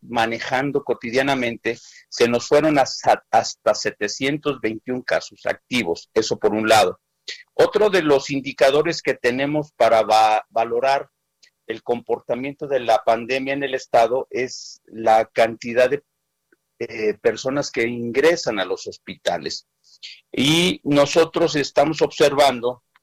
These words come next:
que hasta antes de la pandemia nosotros teníamos una ocupación hospitalaria del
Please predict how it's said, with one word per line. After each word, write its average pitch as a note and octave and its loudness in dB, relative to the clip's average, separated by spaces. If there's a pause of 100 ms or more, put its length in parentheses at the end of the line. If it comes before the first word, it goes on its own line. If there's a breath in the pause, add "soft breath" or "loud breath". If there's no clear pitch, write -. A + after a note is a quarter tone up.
(360 loud breath)
que C3 0
hasta C#3 0
antes E3+ -6
de C#3 -2
la B2+ 0
pandemia C#3 -4
nosotros C#3 -8
teníamos C#3 -6
una C#3+ -2
ocupación B2+ 0
hospitalaria A#2+ 0
del G#2 -6